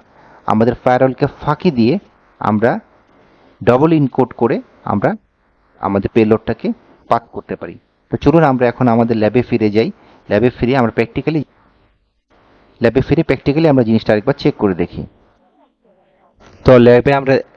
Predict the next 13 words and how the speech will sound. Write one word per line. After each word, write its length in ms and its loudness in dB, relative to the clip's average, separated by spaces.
প্রথমে 400 -2
পার্সেন্টেজ 500 -2
টু 100 0
এফ 280 2
আমরা 140 -2
এই 140 -2
দিয়েছিলাম, 640 -2
তো 80 0
আমরা 140 0
এটাকে 240 -2
just 280 -2
সিলেক্ট 280 0
করছি। 420 -10